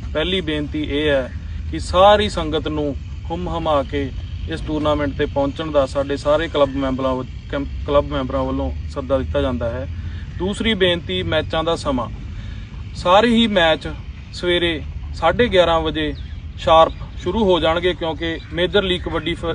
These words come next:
ਫੈਡਰੇਸ਼ਨ ਦੇ ਜੋ ਰੂਲ ਨੇ, ਉਹਨਾਂ ਦੇ ਅਨੁਸਾਰ ਪਹਿਲਾਂ ਸਾਢੇ ਗਿਆਰਾਂ ਵਜੇ under twenty-one ਦੀਆਂ ਟੀਮਾਂ ਦੇ ਦੋ ਮੈਚ ਹੋਣਗੇ। ਉਸ ਤੋਂ ਬਾਅਦ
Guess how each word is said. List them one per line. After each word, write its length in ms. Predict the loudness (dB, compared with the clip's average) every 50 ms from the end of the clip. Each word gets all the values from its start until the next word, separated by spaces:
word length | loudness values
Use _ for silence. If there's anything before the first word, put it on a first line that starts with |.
| -4 -4
ਫੈਡਰੇਸ਼ਨ 480 | -4 -4 -4 -2 -4 -4 -4 -6 -6 -6
ਦੇ 100 | -6 -4
ਜੋ 160 | -4 -4 -2
ਰੂਲ 260 | -2 -2 -2 -2 -2 -2
ਨੇ, 140 | -2 -4 -6 -8 -10 -10 -12 -10 -8
ਉਹਨਾਂ 200 | 0 4 4 6
ਦੇ 120 | 6 6 4
ਅਨੁਸਾਰ 480 | 2 0 0 2 4 4 4 4 2 -2 -8 -14 -14 -14 -6 -2
ਪਹਿਲਾਂ 280 | -2 0 2 4 4 4 2 2 -2 -6 -10 -10 -10 -10 -10 -12 -12 -10 -4 0
ਸਾਢੇ 260 | 0 2 2 2 2
ਗਿਆਰਾਂ 300 | 4 4 4 4 4 4
ਵਜੇ 220 | 2 0 0 -2 -4 -4
under 140 | -4 -4 -4 -4 -4
twenty-one 500 | -4 -4 -2 -2 0 0 0 0 0 0
ਦੀਆਂ 240 | -2 -2 -2 -2 -4 -6 -10 -10 -8
ਟੀਮਾਂ 300 | -6 -4 -2 0 0 0
ਦੇ 140 | 0 0 -2 -2 -4 -4
ਦੋ 180 | -2 -2 -2
ਮੈਚ 260 | 0 2 2 0 0 -2
ਹੋਣਗੇ। 300 | -6 -6 -4 -6 -6 -6 -6 -8
ਉਸ 80 | -10 -6 -6
ਤੋਂ 100 | -4 0
ਬਾਅਦ 360 | 4 6 6 6 6 4 0